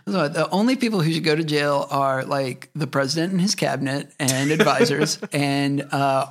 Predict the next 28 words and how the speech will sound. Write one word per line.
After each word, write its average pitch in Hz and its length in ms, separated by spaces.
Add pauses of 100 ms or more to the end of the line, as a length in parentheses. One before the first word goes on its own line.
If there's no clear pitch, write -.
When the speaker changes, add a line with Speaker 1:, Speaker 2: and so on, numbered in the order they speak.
Speaker 1:
all 143 280
the 139 120
cops. - 600
<laughs> - 100
Like, 233 340 (440)
let's 220 180
put 196 160
all 175 140
the, 190 400
let's 202 140
start 196 340
there. 147 400 (180)
And, 143 280
uh, 139 240 (120)
Speaker 2:
The 139 120
executive 143 560
Speaker 1:
<laughs> 214 80
Speaker 2:
branch. - 600 (360)
Speaker 1:
Yes. - 500
<laughs> - 60 (1200)
Um, 139 500
anyway, 139 560
nah, 156 240
I 170 100
just, 180 320 (1400)
another 156 360
exciting 156 640
week, 139 440